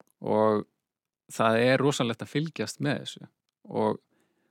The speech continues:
og vitandi það að þetta eru þekktir skaðvaldar erlendis og það væri alveg hægt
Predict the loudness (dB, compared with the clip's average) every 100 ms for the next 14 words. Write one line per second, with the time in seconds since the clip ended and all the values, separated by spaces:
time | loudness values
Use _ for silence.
0 | _ -6 0 2 2 0 -2 -2 -4 -4
1 | -2 -4 -6 -8 -10 -12 -4 -4 -4 _
2 | -10 -10 -8 -4 -4 -6 -10 -12 -16 -16
3 | -18 -16 -16 -16 -14 -14 -14 -20 _ _
4 | _ _ -4 2 4 4 2 _ -4 2
5 | 6 6 6 4 4 2 -2 -4 -6 -18